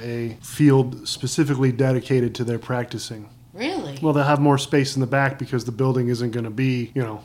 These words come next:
Speaker 2: Right.
Speaker 1: four football fields
Speaker 2: Well, it'll
Speaker 1: long.
Speaker 2: be up farther,
Speaker 1: Yeah,
Speaker 2: right?
Speaker 1: yeah.
Speaker 2: So.
Speaker 1: So they hope to have
Speaker 2: Wow.
Speaker 1: more space for the
Speaker 2: A
Speaker 1: band to practice.
Speaker 2: designated
Speaker 1: Yeah, 'cause
Speaker 2: band?
Speaker 1: the, they spare, they share that space with other people, you know,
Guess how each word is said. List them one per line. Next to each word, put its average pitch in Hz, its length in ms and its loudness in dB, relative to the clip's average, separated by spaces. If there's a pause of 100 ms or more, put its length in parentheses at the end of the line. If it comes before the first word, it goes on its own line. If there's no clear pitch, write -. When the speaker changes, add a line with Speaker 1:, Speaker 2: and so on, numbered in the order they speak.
Speaker 2:
Right. 165 240 -8 (220)
Speaker 1:
four 135 260 2
football 131 460 0
fields 123 360 0
Speaker 2:
Well, 120 100 0
it'll 131 100 4
Speaker 1:
long. 131 100 4
Speaker 2:
be 123 60 2
up 120 160 0
farther, 160 540 -10 (120)
Speaker 1:
Yeah, 131 80 4 (120)
Speaker 2:
right? 107 40 -8 (400)
Speaker 1:
yeah. 110 200 -10 (300)
Speaker 2:
So. 165 280 -12 (360)
Speaker 1:
So 110 320 -8
they 120 100 -4
hope 123 180 -4
to 127 80 -2
have 120 140 0
Speaker 2:
Wow. 117 80 -4
Speaker 1:
more 120 140 -2
space 120 340 -6
for - 100 -6
the 117 80 -2
Speaker 2:
A - 20 -8
Speaker 1:
band 113 320 -6
to - 80 -12
practice. 131 240 -6 (220)
Speaker 2:
designated - 20 -20 (400)
Speaker 1:
Yeah, 170 140 4
'cause 139 260 0
Speaker 2:
band? - 120 -12
Speaker 1:
the, 135 100 0 (260)
they 143 160 4
spare, 139 400 2
they 143 140 2
share 156 300 2
that 120 200 0
space 123 400 -4
with 123 100 -2
other 123 220 -2
people, 120 480 -4
you 131 60 -6
know, 110 220 -8